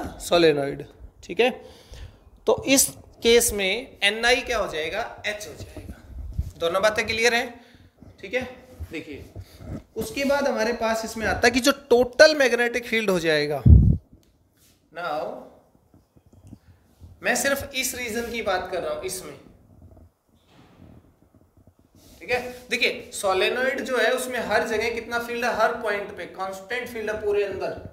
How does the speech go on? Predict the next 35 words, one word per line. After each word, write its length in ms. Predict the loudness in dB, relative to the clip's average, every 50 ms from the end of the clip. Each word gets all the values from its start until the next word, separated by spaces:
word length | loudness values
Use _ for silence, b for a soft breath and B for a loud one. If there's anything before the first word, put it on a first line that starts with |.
| -20 _ _ -20 -20 -20 -20 _ -20 -20 -20 -20 -20 -20 -20 -20 -14
solenoid 560 | -8 -6 -4 -2 -2 -2 -2 -2 -2 -2 -2
के 60 | -4 -4
अंदर 320 | -6 -6 -6 -4 -4 -2
वाली 220 | -2 -2 -4 -4 -6
side 260 | -4 -4 -4 -4 -4
में 360 | -4 -6 -6 -6 -6 -8 -10 -8 0
ये 160 | 4 4 4
field 280 | 6 4 2 2 2 2
होता 220 | 2 2 2 2
है 60 | 4
हर 120 | 4 4 2 2
point 260 | 0 0 0 -2 -2 -4
पे 80 | -4
इतना। 240 | -4 -4 -4 -6 -8 -8 B B B B B B B B -6
तो 60 | 0
मैं 140 | 2 2 4 2
सिर्फ 480 | 2 0 -2 -4 -4 -6 -10 -10 -6
इस 200 | -2 -2 0 0 0
रीजन 380 | -2 -2 0 0 0 0 0 0
की 140 | -2 2
बात 240 | 4 6 4 4 4 0
करूं 160 | -2 -2 -2
जहां 240 | -2 -2 -2 0 0
ये 100 | 0 -2
material 480 | -4 -4 -6 -6 -6 -6 -6 -6 -4 -6
रखा 200 | -8 -6 -2 -2
है, 100 | -2 0
तो 60 | 0
यहाँ 200 | 0 0 0 0
field 260 | -2 -6 -8 -10 -8
कितना 220 | -10 -10 -6 -4 -4
होता 220 | -4 -4 -4 -6
है? 200 | -6 -8 -8 -10
Total 400 | -10 -10 -10 -8 -8 -8 -8 -8 -10
फील्ड, 400 | -10 -10 -10 -8 -8 -10 -12